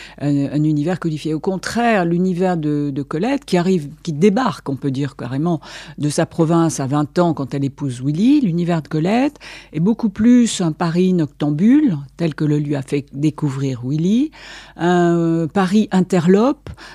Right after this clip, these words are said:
avec, euh, des créatures plus ou moins fréquentables aux yeux de la bonne société. Beaucoup de, d'acteurs, d'actrices, euh, d'écrivains, mais d'écrivains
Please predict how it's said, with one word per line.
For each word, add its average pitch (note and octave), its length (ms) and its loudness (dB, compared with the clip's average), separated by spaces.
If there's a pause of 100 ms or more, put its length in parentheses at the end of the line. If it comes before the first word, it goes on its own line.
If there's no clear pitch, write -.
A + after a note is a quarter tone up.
(100)
avec, F3 680 2
euh, D#3+ 560 2
des D3 180 -2
créatures D#3+ 540 -2
plus D#3 220 -6
ou E3+ 40 2
moins D#3+ 160 0
fréquentables D#3+ 840 -4
aux F3 100 4
yeux D3+ 240 -2
de D3 80 -4
la C3 60 -4
bonne B2+ 180 -4
société. A3 760 0
Beaucoup D3+ 340 -6
de, C3+ 360 -2
d'acteurs, F#3 720 0
d'actrices, F3+ 920 -2 (400)
euh, C#3+ 280 2
d'écrivains, E3 840 0
mais D#3+ 120 0
d'écrivains D3+ 600 -2